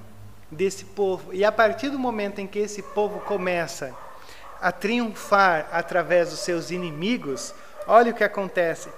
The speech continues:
Quando todos os nossos inimigos souberam disso, que nós terminamos o muro, todas as nações vizinhas ficaram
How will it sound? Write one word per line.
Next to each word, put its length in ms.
Quando 260
todos 500
os 140
nossos 460
inimigos 580
souberam 560
disso, 420
que 120
nós 260
terminamos 640
o 40
muro, 440
todas 480
as 400
nações 560
vizinhas 440
ficaram 540